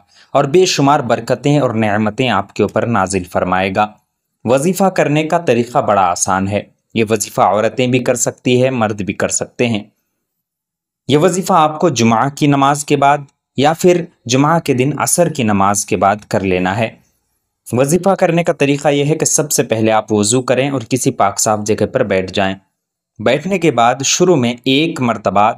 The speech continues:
दरूद शरीफ पढ़ लें। जो भी दरूद शरीफ आपको बेहतर याद हो, वो पढ़ सकते हैं। पढ़ने के बाद यह दुआ आपको ग्यारह मरतबा पढ़नी है। इस तरह से आप पढ़ेंगे, बिस्मिल्लाहिर्रहमानिर्रहीम,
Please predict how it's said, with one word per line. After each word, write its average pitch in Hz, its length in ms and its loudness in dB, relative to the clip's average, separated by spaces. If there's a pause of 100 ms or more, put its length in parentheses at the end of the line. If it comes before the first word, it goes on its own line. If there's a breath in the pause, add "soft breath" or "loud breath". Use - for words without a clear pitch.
दरूद 107 200 2
शरीफ 107 380 0
पढ़ 104 140 0
लें। 101 200 0 (200)
जो 131 180 0
भी 165 100 2
दरूद 151 200 0
शरीफ 135 280 0
आपको 117 260 -2
बेहतर 110 340 -2
याद 101 260 0
हो, 117 220 -2
वो 117 120 0
पढ़ - 180 -2
सकते 135 380 -2
हैं। 110 220 -8 (440)
पढ़ने 156 320 0
के 120 140 0
बाद 113 340 0 (460 soft breath)
यह 147 180 4
दुआ 165 300 4
आपको 107 640 0 (1080)
ग्यारह 139 580 0
मरतबा 104 440 0
पढ़नी 110 420 0
है। 107 200 -2 (260)
इस 151 180 0
तरह 170 180 4
से - 140 -2
आप 98 200 0
पढ़ेंगे, 107 360 2 (800)
बिस्मिल्लाहिर्रहमानिर्रहीम, 117 1900 2